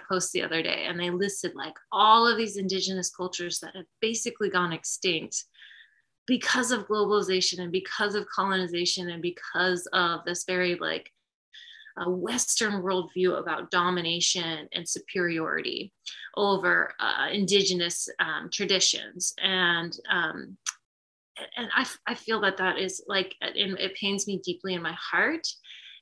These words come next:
And there's that, like, deep hinge about that feeling morally wrong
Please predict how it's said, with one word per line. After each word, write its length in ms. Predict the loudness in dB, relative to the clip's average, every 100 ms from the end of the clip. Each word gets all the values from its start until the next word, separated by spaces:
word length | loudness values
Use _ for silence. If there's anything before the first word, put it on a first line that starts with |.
| 0
And 240 | 2 2 4
there's 360 | 4 4 4
that, 260 | 4 2 2 -2
like, 320 | -2 -2 -6 _ -6
deep 220 | -6 -8 -14 _ _ -8
hinge 400 | 2 4 6 4
about 520 | 0 4 6 6 4 4
that 260 | 4 4
feeling 400 | -2 -4 -4 -4
morally 560 | -6 -4 -2 -2 -4 -4
wrong 360 | -2 0 0